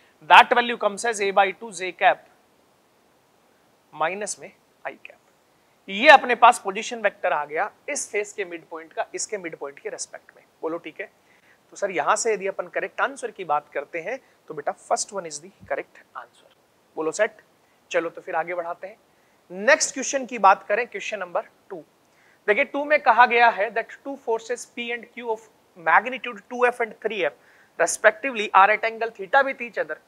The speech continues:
If the force Q is doubled, then the resultant also, also gets doubled, then the angle theta is।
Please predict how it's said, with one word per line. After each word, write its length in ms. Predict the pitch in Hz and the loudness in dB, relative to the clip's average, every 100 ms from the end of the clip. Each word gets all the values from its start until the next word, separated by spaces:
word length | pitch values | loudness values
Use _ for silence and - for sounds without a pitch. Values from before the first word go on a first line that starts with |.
| _ _ _ _ _ - | _ _ _ _ _ -10
If 120 | 214 269 | -2 -2
the 60 | |
force 360 | - 302 392 - 285 | 2 4 4 0 -6
Q 100 | 285 | -6
is 180 | 226 175 196 | -8 -4 -4
doubled, 400 | 180 175 185 - _ _ _ 165 | 2 0 0 -14 _ _ _ 0
then 180 | 190 214 | 0 2
the 100 | 208 | -2
resultant 640 | 196 185 240 226 294 277 | -2 0 0 2 2 4
also, 360 | 247 - 254 233 | 4 2 -6 -4
also 320 | 226 254 247 214 | -4 -4 -4 -6
gets 280 | 202 196 170 | -6 -10 -8
doubled, 340 | 170 175 156 190 _ - | -6 -4 -8 -12 _ -8
then 140 | 175 | -8
the 120 | 185 180 | -6 -10
angle 360 | 180 202 170 - | -10 -10 -12 -14
theta 280 | 151 147 117 | -18 -14 -14
is। 140 | - | -12